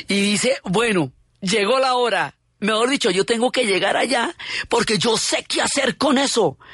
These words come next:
Y si yo no llego allá, estos me lo dejan, me lo dejan hundir como dejaron hundir la de mil novecientos cinco, ¿eh? Porque ahorita lo que está, eso, eso está desprendido, pero tampoco va pa' ninguna parte. Hay una dualidad de poder. Ya cayó el zar,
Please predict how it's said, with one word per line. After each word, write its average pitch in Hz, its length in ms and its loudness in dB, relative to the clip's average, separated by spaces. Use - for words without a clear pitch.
Y 202 100 0
si 180 160 0
yo 269 180 2
no 381 120 2
llego 170 320 0
allá, 139 400 0
estos 220 340 0
me 202 80 -2
lo 185 140 2
dejan, 180 240 0
me 180 80 0
lo 170 100 2
dejan 196 220 2
hundir 160 300 0
como 165 200 2
dejaron 165 320 2
hundir 160 220 2
la 180 80 2
de 185 60 2
mil 156 120 2
novecientos 160 440 0
cinco, 233 280 0
¿eh? 156 80 2
Porque 180 240 0
ahorita 151 300 0
lo 220 100 2
que 156 120 -2
está, 156 260 -2
eso, 165 180 0
eso 180 320 0
está 175 180 -2
desprendido, 202 800 0
pero 196 180 0
tampoco 170 360 -2
va 185 100 0
pa' 202 100 0
ninguna 170 340 0
parte. 185 280 -2
Hay 175 120 0
una 180 140 0
dualidad 160 460 2
de 180 80 0
poder. 170 540 0
Ya - 180 -2
cayó 233 300 0
el 233 80 2
zar, 185 380 -2